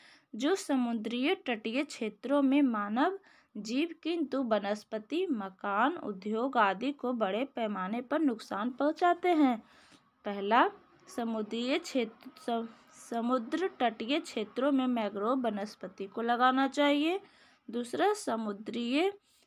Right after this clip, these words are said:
समुद्र तटीय क्षेत्र को कंक्रीट के तटबंध बनाना चाहिए। तीसरा, समुद्री क्षेत्रों के समीप रहने वाले लोगों को प्रशिक्षित करना चाहिए।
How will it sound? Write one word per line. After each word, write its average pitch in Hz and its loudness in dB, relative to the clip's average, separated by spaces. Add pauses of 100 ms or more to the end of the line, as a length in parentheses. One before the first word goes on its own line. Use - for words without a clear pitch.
समुद्र 285 2 (680)
तटीय 233 0
क्षेत्र 254 -2
को 320 2 (460)
कंक्रीट 240 -2
के 262 -2
तटबंध 220 0
बनाना 208 -2
चाहिए। 294 2 (460)
तीसरा, 240 -2
समुद्री 269 0
क्षेत्रों 269 -2
के 320 -2
समीप 240 -4
रहने 233 0
वाले 220 0
लोगों 226 -2
को 294 -2
प्रशिक्षित 220 -4
करना 208 -2
चाहिए। 302 2